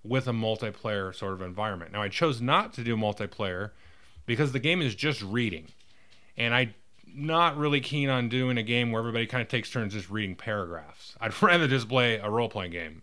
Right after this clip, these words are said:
you know, because, I don't know, it just reading, that's not a story game to me. It's, a role-playing game is a story game. That's where you kinda make things up as you go along, and you sort of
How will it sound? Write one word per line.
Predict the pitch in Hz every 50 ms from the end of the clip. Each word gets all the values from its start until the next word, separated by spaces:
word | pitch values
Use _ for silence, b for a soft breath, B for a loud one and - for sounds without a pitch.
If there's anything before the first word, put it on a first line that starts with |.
| - -
you | 113
know, | 107 101 101
because, | 98 104 - 131 113 95 - b b b b b b b b b b b b b - - - - - - -
I | 127 135
don't | 139 135
know, | 117 87 82 -
it | - 143
just | 139 135 175 160 127
reading, | 113 113 143 180 208 202 190 180 175
that's | 156 151 147 -
not | 143 143 143 147 139
a | -
story | - - - - - - - - - - - 147 143 147 147 139 139 139 131 127 131 127 127 123 120 120 117 110 101
game | 92 110 110 107 104 98 90 87 85 80 80 80 80 80 -
to | - 95
me. | 90 87 85 80 80 85 - -
It's, | - 117 120 123 - - -
a | 135 127
role-playing | 117 117 147 175 190 175 156 131 117
game | 104 104 101 98
is | 90
a | 90
story | 85 - - 110 101 95 85
game. | 90 85 87
That's | 104 113 - -
where | 117
you | 104
kinda | 120 117 104 87
make | 90 104 117 120 -
things | - 120 107
up | 110 113 104 107
as | 92
you | 90
go | 85 82 85 90
along, | 107 139 165 180 165 151 147 139 135
and | 113 104
you | 101
sort | 92 - 107 101 95
of | 87 82